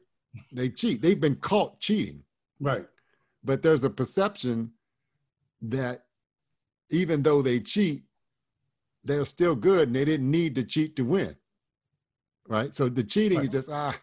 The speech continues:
Speaker 1: that's just them doing their thing. They would have won anyway. Do you think that same percep-, let me ask you this, Chris. Do you, do you think the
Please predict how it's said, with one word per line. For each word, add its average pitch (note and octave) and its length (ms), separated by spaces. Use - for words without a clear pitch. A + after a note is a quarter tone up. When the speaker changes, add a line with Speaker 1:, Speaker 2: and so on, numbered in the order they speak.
Speaker 1:
that's C3 160
just - 240
them A2 220
doing A2 240
their G#2 100
thing. A2+ 200
They C3 120
would C#3+ 160
have A#2+ 100
won A#2 260
anyway. G2 420
Do C3 100
you D#3+ 200
think E3 240
that C#3 180
same C#3+ 260
percep-, C#3 360
let G3 100
me F3+ 80
ask D3 200
you D3+ 80
this, B2 200
Chris. A2+ 260
Do B2+ 140
you, C3+ 220
do C#3 100
you D#3 180
think D#3 300
the B2 180